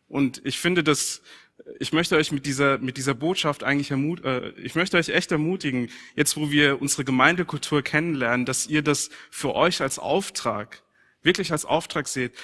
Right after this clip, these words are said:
dass ihr Gottes Königreich, insbesondere was für dieses Haus versprochen wurde, die Vision dieses Hauses, dass ihr diese Vision weiterträgt.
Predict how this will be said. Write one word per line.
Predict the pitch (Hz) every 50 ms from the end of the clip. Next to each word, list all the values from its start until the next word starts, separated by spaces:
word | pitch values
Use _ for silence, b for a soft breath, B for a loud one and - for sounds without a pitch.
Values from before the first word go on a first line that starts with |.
| B B B
dass | - 143 135 - -
ihr | 139 143 143 135 135 135 b b b b b
Gottes | - 165 180 - 190 - -
Königreich, | - - - 170 170 170 175 - - - 120 107 104 104 107 - - - - b b b b b b
insbesondere | - 151 156 - - 165 151 160 156 156 147 139
was | 131 139 -
für | - - 143
dieses | 131 156 185 214 208 208 202 - - -
Haus | 165 165 170 151 - -
versprochen | - 139 - - - - 160 151 - 156 139
wurde, | 127 127 123 120 117
die | 120 123 120
Vision | 131 131 - 151 175 214 214
dieses | 190 202 185 170 156 - -
Hauses, | 160 147 147 139 117 113 110 - - B B B B B B B B
dass | - 135 - -
ihr | - 135 135 262
diese | - _ - 165 185 185 170
Vision | 156 151 143 151 147 127 -
weiterträgt. | 123 120 135 - 143 123 - - - - - _ _ -